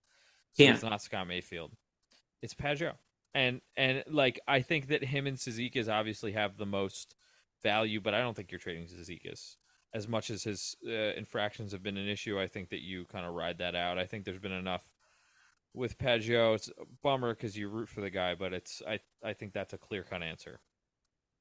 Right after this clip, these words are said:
Speaker 2: Yeah, and, and I think, I think that,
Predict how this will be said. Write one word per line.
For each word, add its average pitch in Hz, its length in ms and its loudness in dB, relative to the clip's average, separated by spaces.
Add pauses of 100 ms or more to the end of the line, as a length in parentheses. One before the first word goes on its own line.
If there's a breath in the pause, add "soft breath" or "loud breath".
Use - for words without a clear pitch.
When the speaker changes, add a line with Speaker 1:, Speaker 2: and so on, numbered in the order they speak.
(140)
Speaker 2:
Yeah, 123 360 12
and, 156 140 12
and 160 180 12
I 160 160 12
think, 160 480 10
I 151 80 12
think 143 400 8
that, 131 340 12